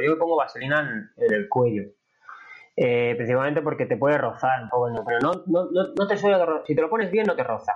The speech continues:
¿vale? Lo único que te puede rozar es, me imagino que es el velcro, ¿vale?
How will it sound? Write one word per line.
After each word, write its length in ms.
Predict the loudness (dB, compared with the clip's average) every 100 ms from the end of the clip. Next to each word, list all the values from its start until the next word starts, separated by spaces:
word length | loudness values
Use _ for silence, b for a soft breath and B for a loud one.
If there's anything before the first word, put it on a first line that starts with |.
| -4
¿vale? 440 | -4 -2 -4 -6 -2
Lo 80 | 2
único 140 | 2
que 80 | 2
te 80 | 0
puede 200 | 0 0
rozar 320 | -2 -2 -2
es, 320 | -2 -2 -4
me 80 | -2
imagino 260 | -2 0 -2
que 60 |
es 100 | -2
el 100 | -2
velcro, 440 | 0 0 -2 -4 -2
¿vale? 320 | -4 -6